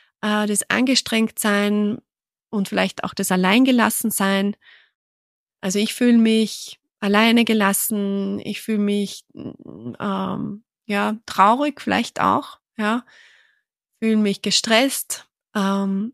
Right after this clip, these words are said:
weil mir Zusammenhalt wichtig ist. Ja, mir ist wichtig, dass wir den Familienalltag zusammenschupfen und, äh, wuppen und das meistern.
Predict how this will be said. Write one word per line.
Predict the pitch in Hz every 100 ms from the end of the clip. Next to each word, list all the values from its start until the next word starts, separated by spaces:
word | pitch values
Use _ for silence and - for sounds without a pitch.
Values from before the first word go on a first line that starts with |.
| -
weil | 202 208 226
mir | 208 214 208 208 226 - _ _ -
Zusammenhalt | - 220 196 254 262 202 185 - -
wichtig | - - 196
ist. | 190 - - -
Ja, | 226 208
mir | 220 220 233
ist | 240
wichtig, | 247 240 - 240 240 - - _ _
dass | 220 208
wir | 226 226 220 214 214 - _ _ _ _ _ _ _ _ _ _
den | 226 214 214
Familienalltag | 226 233 247 254 - 214 233 220 -
zusammenschupfen | 233 - 240 311 269 214 214 - 202 _ - 196 185
und, | 196 190 - -
äh, |
wuppen | 185 175 165 208 220 - 196 190 190
und | 190 185 185 - -
das | 208 185
meistern. | 185 180 190 - 156 -